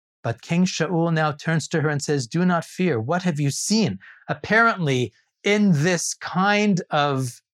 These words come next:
moment, the one who desires to inquire of a spirit, of a dead spirit,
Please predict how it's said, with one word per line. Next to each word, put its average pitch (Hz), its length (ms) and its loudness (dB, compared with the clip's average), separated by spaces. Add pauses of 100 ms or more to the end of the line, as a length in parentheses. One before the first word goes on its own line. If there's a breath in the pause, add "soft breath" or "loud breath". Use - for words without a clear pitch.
moment, 165 840 0 (460)
the 143 180 0
one 214 640 2 (160)
who 180 120 0
desires 160 920 0
to 156 260 -6
inquire 165 800 0
of 151 240 -6
a 127 140 -2
spirit, 190 800 -4
of 131 160 -6
a 127 120 -2
dead 185 500 -4
spirit, 139 580 -2